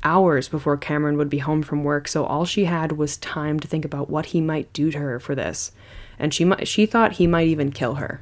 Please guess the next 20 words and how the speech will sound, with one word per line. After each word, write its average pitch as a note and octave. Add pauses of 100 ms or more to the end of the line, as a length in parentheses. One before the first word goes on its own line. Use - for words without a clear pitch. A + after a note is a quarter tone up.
(100)
because C#3
of D2
this. - (500)
But E3+ (180)
when F3
he A3+
got E3
home, E3+ (200)
he E3
asked D#3+
her D#3+
what D3+
she F3+
had D3
done, D#3 (320)
and D3+
she D#3
gathered E3
the D#3+
courage C#3+